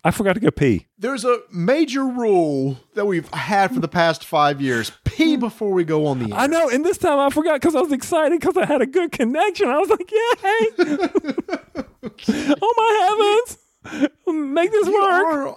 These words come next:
Speaker 2: in a lot better mood than, than what you've been the past couple episodes, which is gonna make this an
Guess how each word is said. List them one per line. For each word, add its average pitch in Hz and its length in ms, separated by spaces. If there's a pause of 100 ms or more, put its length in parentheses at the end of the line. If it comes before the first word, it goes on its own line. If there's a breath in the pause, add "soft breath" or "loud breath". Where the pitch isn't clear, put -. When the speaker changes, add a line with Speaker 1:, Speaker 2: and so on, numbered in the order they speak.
(160)
Speaker 2:
in 180 140
a 160 60
lot 180 440
better 165 240
mood 151 360
than, 139 360
than 156 500
what 165 220
you've 170 160
been 165 160
the 151 60
past 175 320
couple - 280
episodes, 160 560
which 190 220
is 208 100
gonna 220 240 (200)
make 220 220 (680 loud breath)
this 196 340
an 170 140